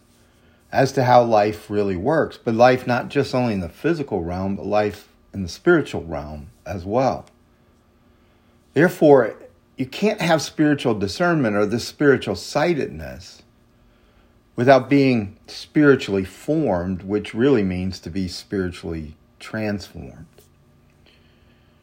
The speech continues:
Using a quote by a man by the name of Ernest Larkin, we frame the process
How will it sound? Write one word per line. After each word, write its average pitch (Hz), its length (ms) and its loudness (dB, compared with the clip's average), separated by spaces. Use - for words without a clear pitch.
Using 143 420 2
a 113 80 4
quote 120 560 2
by 104 360 4
a 101 180 -4
man 113 260 0
by 107 60 2
the 98 100 0
name 101 300 -2
of 92 100 -4
Ernest 110 640 -4
Larkin, 104 640 4
we 104 80 -6
frame 139 540 2
the 87 80 -2
process - 920 -2